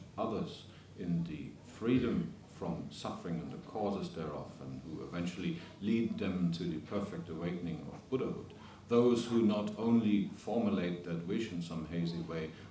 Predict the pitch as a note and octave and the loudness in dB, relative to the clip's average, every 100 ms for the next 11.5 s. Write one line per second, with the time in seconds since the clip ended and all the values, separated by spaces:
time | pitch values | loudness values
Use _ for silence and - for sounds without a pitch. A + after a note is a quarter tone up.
0 | - F2 E2+ G2 G#2 A#2 - - G2+ G2+ | -4 -4 -2 -2 0 -2 -2 -2 4 4
1 | G2 - G#2 G2 G2 G2 F#2+ E2+ G2+ E2+ | 2 -4 0 2 2 2 0 -4 -4 0
2 | C#3 - A#2 F#2 F#2+ F#2 E2 E2 - - | 2 2 -2 -2 -2 -4 -2 -4 -8 -12
3 | - - - - - G2 A2+ A#2 A2+ G2 | -14 -16 -18 -18 -10 0 4 6 6 4
4 | F2 E2 E2+ E2+ E2+ - - - - F2 | 2 0 2 2 2 -4 -10 -14 -6 -2
5 | D#2+ D2 - - - - F2+ E2+ E2+ E2+ | -2 -6 -12 -16 -18 -8 -6 -6 -6 -6
6 | E2 E2 D2+ D2 C#2+ D2 C#2+ - - - | -6 -4 -6 -6 -8 -8 -10 -12 -14 -12
7 | C#2+ - F2 E2+ E2 E2 D#2+ D#2 - D#2 | -10 -8 -2 0 0 -2 -4 -4 -6 -6
8 | - - F#2 F#2 G2+ F2 E2+ E2 - - | -8 -4 -4 -2 -4 -2 -2 -4 -8 -12
9 | - F2 E2 - E2+ - - E2 E2 G2+ | -6 -4 -4 -6 -6 -6 -8 -8 -4 0
10 | G#2 G#2 - - G2 - G#2+ G2 E2+ - | 2 2 2 0 -6 -2 2 2 0 -4
11 | - - - - | -12 -12 -12 -14